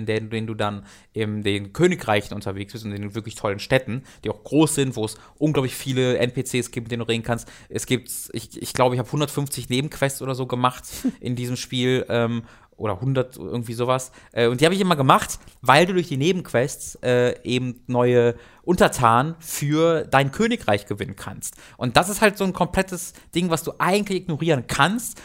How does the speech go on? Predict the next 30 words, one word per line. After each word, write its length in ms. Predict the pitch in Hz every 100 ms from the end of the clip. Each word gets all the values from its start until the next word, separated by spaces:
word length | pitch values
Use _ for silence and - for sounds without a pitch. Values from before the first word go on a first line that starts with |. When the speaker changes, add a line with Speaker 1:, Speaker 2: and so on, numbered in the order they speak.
| -
Speaker 1:
was 160 | 131
ich 80 | 156
aber 120 | 165
super 220 | 151 151 147 -
cool 120 | 156
fand. 300 | - 95 95
Du 80 | 117
hast 180 | 175 -
nämlich 260 | 226 220
dein 200 | 170 160
Königreich 500 | - 165 - 151 -
Evermore, 460 | - 120 104 101 95
heißt 220 | 95 95
das. 140 | - - - - -
Und, 300 | - 139 135
äh, 180 | - 127
da 80 | 139
kannst 280 | - 233 233
du 60 |
immerhin 220 | 156 135 127
zurückkehren, 520 | 175 214 - 185 160
du 60 | 120
hast 80 |
einen 80 | 113
Thronsaal 500 | - 208 208 185 180
dort 300 | 175 175 170
und 160 | 127 117
du 40 | 110
kannst 320 | 120 117 -
dort 200 | 110